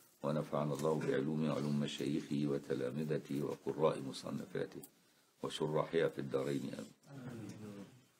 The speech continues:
وما زلنا، هذا مبحث الكتاب كله، أن القرآن،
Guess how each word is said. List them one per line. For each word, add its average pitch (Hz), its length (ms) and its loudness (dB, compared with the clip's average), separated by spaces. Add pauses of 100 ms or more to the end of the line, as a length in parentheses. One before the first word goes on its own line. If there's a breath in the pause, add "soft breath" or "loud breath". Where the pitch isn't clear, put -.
(300)
وما 101 300 8
زلنا، 110 680 8 (400)
هذا 107 320 10
مبحث 120 460 8
الكتاب 98 380 6
كله، 117 440 8
أن 98 180 8
القرآن، 113 920 6